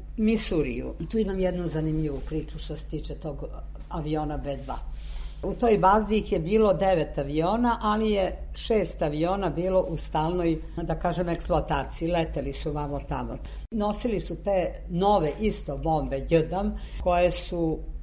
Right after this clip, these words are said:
prvi put iskorišćene kod nas. I sad oni pričaju da su ti avioni bili izuzetno uspešni, da s-, da je samo jedan imao neki mehanički kvar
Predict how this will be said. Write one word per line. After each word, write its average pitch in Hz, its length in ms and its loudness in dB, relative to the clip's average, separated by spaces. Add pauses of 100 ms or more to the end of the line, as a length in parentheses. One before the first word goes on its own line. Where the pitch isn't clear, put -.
prvi 208 280 4
put 190 280 -2 (220)
iskorišćene 170 840 -4
kod 147 220 2
nas. 131 180 -6 (680)
I 277 80 0
sad 285 260 2 (200)
oni 240 280 4
pričaju 214 640 0 (360)
da 185 100 0
su 165 180 -6
ti 190 200 -2
avioni 160 440 0
bili 156 300 0
izuzetno 139 520 -6
uspešni, 196 560 -2
da 160 140 -6
s-, - 120 -10
da 151 140 -8
je 151 80 -4
samo 262 280 -4
jedan 175 420 0
imao 185 380 -2 (520)
neki 180 300 0
mehanički 160 720 -2
kvar 202 420 4